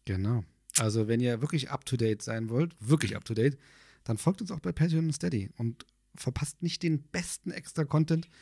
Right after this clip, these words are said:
Speaker 2: Auf jeden
Speaker 1: Ich,
Speaker 2: Fall.
Speaker 1: ich sag's euch, ich schwör's euch, die Outtakes sind
Speaker 2: Über-,
Speaker 1: so krass
Speaker 2: überkrass,
Speaker 1: lustig.
Speaker 2: überkrass.
Speaker 1: Wenn ihr das hier schon feiert, ihr feiert die Outtakes.
Speaker 2: Und was ihr hier nicht ges-, was wir schon rausschneiden muss, also, äh,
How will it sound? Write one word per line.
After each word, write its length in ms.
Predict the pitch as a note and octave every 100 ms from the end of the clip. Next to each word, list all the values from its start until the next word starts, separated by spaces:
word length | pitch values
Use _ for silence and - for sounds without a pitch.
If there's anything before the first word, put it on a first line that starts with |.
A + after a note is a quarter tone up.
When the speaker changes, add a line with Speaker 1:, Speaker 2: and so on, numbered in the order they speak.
| -
Speaker 2:
Auf 200 | F#2+ -
jeden 140 | G2+
Speaker 1:
Ich, 120 | C3+
Speaker 2:
Fall. 160 | - F#2
Speaker 1:
ich 120 | A2
sag's 220 | C3 A2+ G#2
euch, 80 | C3
ich 160 | D#3+
schwör's 300 | - C#3 F3+
euch, 260 | B2 F#2 -
die 140 | C3+
Outtakes 500 | C#3+ D#3 B2+ C3+ - -
sind 400 | C3 A2+ C#3+ - -
Speaker 2:
Über-, 280 | A#2 A#2+ A#2
Speaker 1:
so 100 | D#3+
krass 200 | - D3+
Speaker 2:
überkrass, 340 | C3 A#2 D#3 A#2+ A2 -
Speaker 1:
lustig. 60 |
Speaker 2:
überkrass. 260 | B2+ B2+ A#2
Speaker 1:
Wenn 120 | D3+
ihr 60 | F3
das 180 | F#3+ F#3+
hier 80 | F3+
schon 100 | F#3+
feiert, 320 | E3+ E3 E3 - - - _
ihr 100 | B2
feiert 340 | - A#2+ G#2+ A#2
die 80 |
Outtakes. 420 | G#2 G#2 G#2 - - _ -
Speaker 2:
Und 180 | A#2+
was 220 | A#2+ C3 C3
ihr 100 | B2+
hier 140 | C3+
nicht 200 | C#3+ -
ges-, 160 | B2+ B2
was 200 | C3 C3
wir 80 | C3
schon 180 | C3+
rausschneiden 640 | A#2 A2+ D3+ - C3 A#2+ A#2
muss, 280 | B2 C#3+ -
also, 160 | B2+
äh, 80 | -